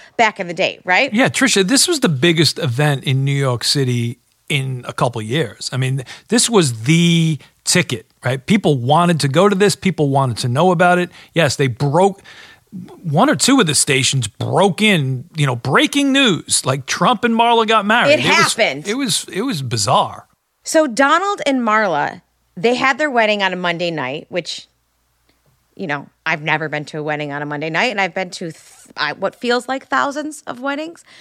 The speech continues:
Speaker 2: You're a popular person.
Speaker 1: <laughs> I am a popular person, Kevin. No, when you have a wedding on a Monday night,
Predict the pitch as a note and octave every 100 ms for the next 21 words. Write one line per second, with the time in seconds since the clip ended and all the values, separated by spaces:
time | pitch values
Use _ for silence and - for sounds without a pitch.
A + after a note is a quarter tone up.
0 | - B2+ D3+ C3 D3 D3 D#3 D3 F#3 -
1 | G2 C4+ - - - E4+ D#4+ G4 D#4+ D#4
2 | D#4 C#4+ C4 A#3 C4+ A3 A3 F#3 A#3 A3+
3 | A#3 - - - - D4+ D4+ - - D#4+
4 | F4+ G4+ A4+ F#4 C4+ B3+ A#3+ G#3+ G#3 -
5 | G3 F#3+ G3+ A3 G#3 F3 F#3+ G3 C#3+ C#3
6 | -